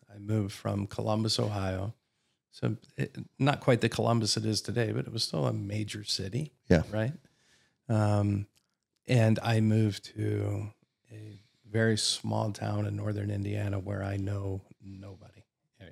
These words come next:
Speaker 1: anybody. Okay. Um, and I'm making no money, but it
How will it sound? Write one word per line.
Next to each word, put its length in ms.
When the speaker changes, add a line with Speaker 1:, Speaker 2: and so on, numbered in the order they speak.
Speaker 1:
anybody. 460
Okay. 280
Um, 560
and 640
I'm 240
making 640
no 340
money, 480
but 360
it 180